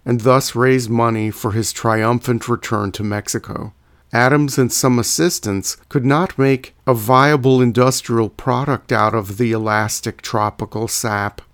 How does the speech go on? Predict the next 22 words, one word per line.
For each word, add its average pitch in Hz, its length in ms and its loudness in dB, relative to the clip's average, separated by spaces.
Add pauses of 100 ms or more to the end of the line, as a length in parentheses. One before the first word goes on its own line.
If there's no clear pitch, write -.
but 131 160 0
the 131 100 -2
young 127 340 2
inventor 117 560 0
did 95 240 -6
not 113 280 0
feel 117 340 -2
all 107 300 -4
was 110 320 -8
lost. 117 640 -4 (400)
Santa 131 500 2
Anna 131 280 2
got 123 300 0
discouraged 110 1000 -4 (200)
and 110 140 -4
returned 120 440 0
to - 80 -4
Mexico 117 580 0
anyway, 123 600 -4 (120)
without 120 400 2
American 131 500 2
support 110 640 -4